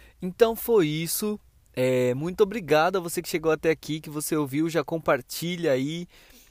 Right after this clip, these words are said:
né? Compartilha com seus amigos, compartilha com a família, no grupo da família. É, muito obrigado de coração a vocês, ouvintes fiéis, que estão aí até o fim.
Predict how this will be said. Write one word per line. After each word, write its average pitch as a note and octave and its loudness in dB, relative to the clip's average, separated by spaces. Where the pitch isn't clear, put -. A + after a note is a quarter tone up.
né? C#3 0
Compartilha D3+ -4
com - -10
seus D3 -4
amigos, C#3+ 0
compartilha D#3 -4
com D3+ -6
a - -4
família, D3+ -2
no C#3 -2
grupo D#3+ -2
da D#3+ 2
família. D#3 -4
É, C#3 0
muito F#3+ 2
obrigado D#3+ 4
de D#3 -6
coração D#3+ 0
a D#3 2
vocês, D3+ -4
ouvintes D3 -4
fiéis, C3 0
que - -16
estão C#3 -6
aí C3 -2
até C#3 -2
o C#3+ 2
fim. D3+ -6